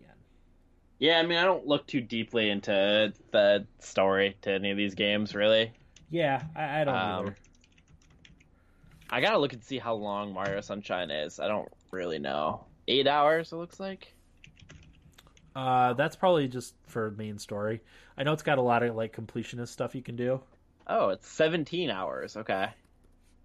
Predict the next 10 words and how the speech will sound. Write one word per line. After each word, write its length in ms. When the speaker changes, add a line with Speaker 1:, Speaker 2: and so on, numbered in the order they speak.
Speaker 2:
So 140
seventeen 420
hours, 380
main 300
and 100
extras 460
is 100
twenty-three, 640
completionist 680
is 140